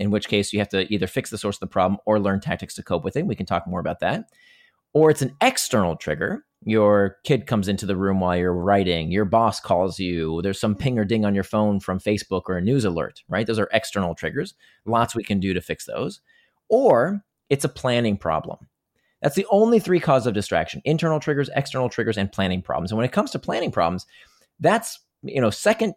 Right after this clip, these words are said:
to, the second step after mastering the internal triggers, the second step is to turn our values into time. And this is, this is a very prevalent problem.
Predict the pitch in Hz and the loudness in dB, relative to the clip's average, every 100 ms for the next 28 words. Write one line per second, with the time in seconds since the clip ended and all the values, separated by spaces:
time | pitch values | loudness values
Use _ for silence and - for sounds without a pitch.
0 | - - - 160 190 220 180 - 82 73 | -6 -4 -2 0 0 0 -2 0 0 0
1 | - _ 110 147 - 120 98 98 113 113 | -2 _ 0 0 0 0 2 0 0 0
2 | 139 120 101 113 165 104 90 80 85 87 | 0 -2 0 0 -2 -2 -2 -2 -2 -4
3 | - _ _ 117 - 175 190 147 123 110 | -8 _ _ -6 0 0 0 -2 0 -2
4 | 101 104 - 123 107 92 92 90 101 92 | -4 -6 -4 2 2 2 0 2 2 0
5 | 90 98 87 - 76 76 101 151 175 117 | -2 -4 -6 -6 -6 -4 -4 -4 -4 -4
6 | 151 147 117 110 87 113 113 113 - 98 | -4 -2 -2 -2 0 2 2 0 0 -2
7 | 92 87 - 85 87 | -2 -6 0 0 0